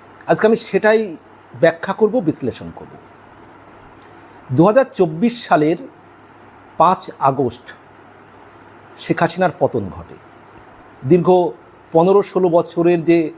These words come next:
শাসন ব্যবস্থা আওয়ামী লীগের, সেই আওয়ামী লীগের শাসন ব্যবস্থায়, আহ, সাধারণ জনগণের, সাধারণ মানুষের কিছুটা ক্ষোভ ছিল, সেটাই স্বাভাবিক। তারা শেখ হাসিনার পতনে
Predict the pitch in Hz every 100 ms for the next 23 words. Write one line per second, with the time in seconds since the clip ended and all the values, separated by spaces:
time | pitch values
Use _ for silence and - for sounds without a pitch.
0 | - - - - - - - 165 - 190
1 | 190 151 131 160 - - 139 135 131 131
2 | 185 262 - - - - - - - -
3 | 247 220 220 226 220 190 220 - 180 -
4 | 202 180 170 180 - 180 180 - - -
5 | - - - 135 143 170 165 180 160 156
6 | 165 160 165 170 165 - - - - -
7 | 139 165 165 160 - 147 170 147 156 -
8 | - 151 - 175 190 - - - - -
9 | 302 - - 95 85 - - - - -
10 | - - - - - - - 175 180 175
11 | 151 - - 175 180 170 175 175 165 131
12 | - - - - - - - - - 196
13 | 196 202 127